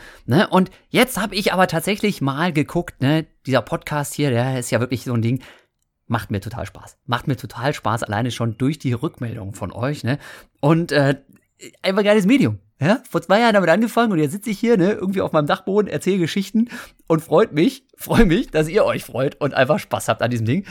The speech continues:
Und man kann aber da ja tatsächlich eben auch einige Statistiken aufrufen und dann sieht man zum Beispiel, was ich ja höchst spannend finde, wie lange die Leute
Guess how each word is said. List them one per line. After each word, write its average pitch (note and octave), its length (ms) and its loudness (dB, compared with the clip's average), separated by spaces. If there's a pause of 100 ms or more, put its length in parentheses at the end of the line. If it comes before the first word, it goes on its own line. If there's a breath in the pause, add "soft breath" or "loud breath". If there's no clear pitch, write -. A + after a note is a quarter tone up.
(440 loud breath)
Und G3 120 4
man F#3+ 200 2
kann - 300 0
aber F#3+ 260 2
da D#3 240 -4
ja F#3 220 -2
tatsächlich A#2 560 -8
eben B2 180 -2
auch A#2 240 -10 (100)
einige G3 480 -4
Statistiken F3+ 800 -4
aufrufen G3 720 -2 (380 loud breath)
und E3+ 180 2
dann C3+ 140 2
sieht D#3 240 -4
man F#3+ 180 0
zum - 320 0
Beispiel, A#3 680 -2
was E3 180 -2
ich C#3 80 -10
ja C#3 240 0
höchst C4+ 400 -2
spannend D3 420 -2
finde, D#3 440 -2 (580 loud breath)
wie G#3+ 380 2
lange A#3 520 4
die D#3+ 140 2
Leute F#3+ 640 2